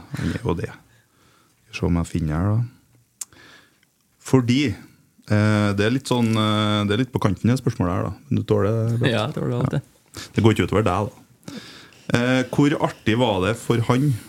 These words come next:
Speaker 1: at han som avskilta han for, som spiller for tjue år siden, selv ble avskilta som trener på Lerkendal i fjor?
Speaker 2: <laughs> Nei, det må han egentlig svare på, da.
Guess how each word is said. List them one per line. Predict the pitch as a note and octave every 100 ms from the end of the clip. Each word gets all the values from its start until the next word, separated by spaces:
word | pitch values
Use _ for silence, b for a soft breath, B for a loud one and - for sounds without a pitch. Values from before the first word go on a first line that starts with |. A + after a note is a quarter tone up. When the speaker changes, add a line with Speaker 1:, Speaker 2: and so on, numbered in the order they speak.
| -
Speaker 1:
at | A#2
han | - - A#2+ C3
som | - B2+ A#2 B2+ B2+ -
avskilta | A2+ G2 F2 - F#2+ - F2+
han | G#2+ C#3
for, | C3+ B2 - -
som | - B2
spiller | A#2 - B2 G2+
for | A#2+ C3+
tjue | - C3+
år | A2+ A#2
siden, | A#2+ - A2
selv | - - A#2 C#3
ble | D#3 D3+
avskilta | - D#3 A2+ - G2 - F#2+ A2+
som | A2+ A2
trener | G#2+ B2+ A#2 F2 F#2 - _
på | - G#2+
Lerkendal | G#2+ F#2+ F2+ F2+ G#2
i |
fjor? | B2+ - - - _ _ b b b b
Speaker 2:
<laughs> | B2 - C#3 - - - - - - D#3 D3 B B B B B B B _ -
Nei, | - A2+ A#2 A#2 A#2+ A#2+ A2+ A2+ A2+ A2+ A2 A2+
det | - -
må | B2 D#3+ C#3
han | C3+ D#3
egentlig | G3+ G#3+ F3+
svare | F#3+ F3+ E3+
på, |
da. | F3+